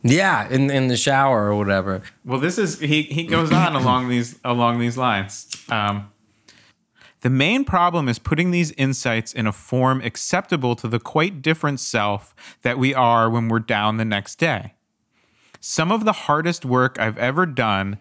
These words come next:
Speaker 2: has been to put such insights down on tape or in writing. The problem is that ten even more interesting ideas or images have to be lost in the effort of recording one."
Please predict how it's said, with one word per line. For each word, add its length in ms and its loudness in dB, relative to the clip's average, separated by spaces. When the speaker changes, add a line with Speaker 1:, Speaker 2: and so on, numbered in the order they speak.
Speaker 2:
has 160 -2
been 160 0
to 80 2
put 240 0
such 380 -2
insights 560 -2
down 320 0
on 160 0
tape 400 -2
or 180 2
in 140 0
writing. 420 -2
The 120 -2
problem 500 2
is 220 0
that 260 -2
ten 540 -2
even 320 2
more 340 4
interesting 560 -2
ideas 680 2
or 200 0
images 640 0
have 280 -2
to 100 0
be 160 0
lost 580 2
in 80 -8
the 160 -4
effort 320 0
of 140 -2
recording 680 -2
one." 380 -4